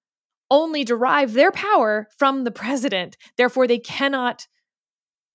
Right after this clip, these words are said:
try the president for anything. And it gets weirder or worse, <laughs> depending on your perspective. Uh, once certain things in a criminal process have occurred in the United States,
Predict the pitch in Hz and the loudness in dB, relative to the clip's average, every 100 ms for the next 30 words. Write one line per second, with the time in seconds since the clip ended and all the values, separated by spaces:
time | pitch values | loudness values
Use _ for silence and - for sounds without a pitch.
0 | _ _ _ - 226 196 180 180 202 214 | _ _ _ -2 0 2 -2 -8 -10 -2
1 | 240 208 185 - 180 175 151 170 - - | -2 -2 -12 -12 -12 -10 -14 -14 -20 -20
2 | - _ _ _ - 240 247 262 285 294 | -20 _ _ _ -2 2 2 0 -2 0
3 | 220 175 180 _ _ 202 196 254 214 190 | 0 -2 -6 _ _ -2 2 2 2 -2
4 | - - 226 208 220 233 226 226 220 226 | -8 -10 -10 -4 -2 0 -2 -2 -2 -4
5 | 190 190 - _ - 240 370 403 294 240 | -6 -8 -12 _ -10 -2 2 2 2 0
6 | 220 - _ - - - _ _ 226 220 | 0 -8 _ -20 -20 -20 _ _ 2 4
7 | 208 - 208 202 233 285 294 - - - | 2 -4 -12 -4 -2 -2 -4 -8 -10 -14
8 | - 294 254 262 233 - - 269 247 226 | -4 -2 -2 -4 -8 -10 -6 -6 -4 -6
9 | - 214 196 196 190 185 185 _ _ _ | -8 -6 -4 -6 -6 -8 -12 _ _ _
10 | - - 240 233 208 - 208 202 - 262 | -20 -6 -4 -2 -4 -4 -2 -2 -2 -4
11 | 269 220 196 185 - - - 240 247 285 | -4 -4 -4 -6 -16 -18 -6 -2 -2 -4
12 | 294 294 302 302 - 311 311 - | -6 -4 -4 -6 -6 -6 -6 -12